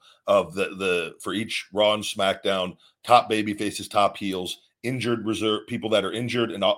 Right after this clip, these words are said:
but still, you know, not out for a, a foreseeable amount of time with it. And then, so, but if you get removed off of that, then either it is a long-term injury where you're not gonna be involved in creative for a significant period of time, or you are, your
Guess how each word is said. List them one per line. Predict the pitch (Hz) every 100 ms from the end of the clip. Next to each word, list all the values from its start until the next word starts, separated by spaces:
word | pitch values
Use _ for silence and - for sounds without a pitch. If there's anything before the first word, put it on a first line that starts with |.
| 95
but | 101 -
still, | - 117 110 104 98 - _ _ _
you | 113
know, | 104 90 76 - _ -
not | 113 110
out | 107 -
for | 110 107
a, | 95
a | 95
foreseeable | 95 107 92 107 104 95 95
amount | 92 92
of |
time | 82 101 104 107 104 _ _
with | 101 110
it. | 120 117
And | 101 98
then, | 98
so, | - 101
but | 92
if | 90
you | 117
get | 131 -
removed | 101 101 113 98
off | 90 -
of | 82
that, | 85 85
then | 92 85 82 - _
either | 113 110 104
it | 98
is | 98
a | 95 80 76
long-term | 90 98 107 - 110
injury | 101 101 101 101
where | 95 92
you're | 95
not | 98 95 98
gonna | 95
be | 92
involved | 92 92 92 92
in |
creative | 82 98 95 92 -
for | 92 85 85
a | 85
significant | - 92 92 87 95 -
period | 95 87
of | 82
time, | 107 113 123 123 _ _ _ -
or | 101 101 95 101
you | 101 95
are, | 85 82
your | 90 85